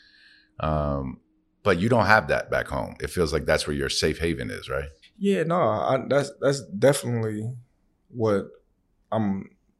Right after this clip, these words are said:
Speaker 2: destined to do, you know, is give back to my community. You know, I invest in my community. I have a gym in my community. And, you know, I'm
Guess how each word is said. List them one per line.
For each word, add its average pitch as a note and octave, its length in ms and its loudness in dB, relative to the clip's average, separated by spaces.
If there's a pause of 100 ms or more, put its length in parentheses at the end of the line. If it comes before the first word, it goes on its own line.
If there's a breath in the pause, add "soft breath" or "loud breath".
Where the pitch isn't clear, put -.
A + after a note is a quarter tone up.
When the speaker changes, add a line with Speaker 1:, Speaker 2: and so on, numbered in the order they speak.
(540)
Speaker 2:
destined A#2 460 6
to G2 100 2
do, G#2+ 400 2 (300)
you G2 120 -2
know, F#2+ 200 2
is F#2+ 140 -4
give G#2 280 2
back G2 220 0
to - 120 -4
my F#2 160 0
community. G#2 640 -2 (640 soft breath)
You F2+ 160 -4
know, F#2 200 -2
I F#2 220 0
invest G2 380 2
in G2 60 2
my G2+ 140 4
community. G2+ 720 2 (140)
I G2+ 220 -2
have - 180 -6
a G#2 40 -8
gym G#2 420 0
in G2+ 60 2
my G2+ 140 2
community. G2+ 600 0 (560 soft breath)
And, - 540 -4 (100)
you F2+ 160 -2
know, F2+ 200 0 (100)
I'm F#2+ 200 -2